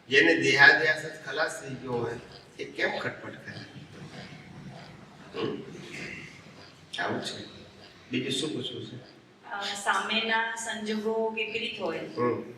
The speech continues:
Speaker 2: એ ટાઈમે આપણી વાણી મૌન હોય,
Speaker 1: હમ.
Speaker 2: પણ અંદરની વાણી બોલતી હોય, એ આપણે સાંભળીએ છીએ, તો એ ડિસ્ચાર્જમાં આવ્યું?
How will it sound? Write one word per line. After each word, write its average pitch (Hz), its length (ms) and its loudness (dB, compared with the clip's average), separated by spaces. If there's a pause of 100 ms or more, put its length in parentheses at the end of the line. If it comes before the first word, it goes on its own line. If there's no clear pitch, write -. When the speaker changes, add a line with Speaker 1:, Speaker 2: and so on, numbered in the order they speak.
(160)
Speaker 2:
એ 214 180 4
ટાઈમે 220 300 2
આપણી 220 300 0
વાણી 208 340 4
મૌન 226 360 4
હોય, 156 220 2
Speaker 1:
હમ. 123 400 -2 (760)
Speaker 2:
પણ 190 120 0
અંદરની 247 600 4
વાણી 247 600 0
બોલતી 226 420 4
હોય, - 260 -4 (580)
એ 220 140 8
આપણે 226 300 8
સાંભળીએ 220 460 2
છીએ, 156 280 -4
તો - 360 -10
એ 220 60 0
ડિસ્ચાર્જમાં 226 600 8
આવ્યું? 233 180 -2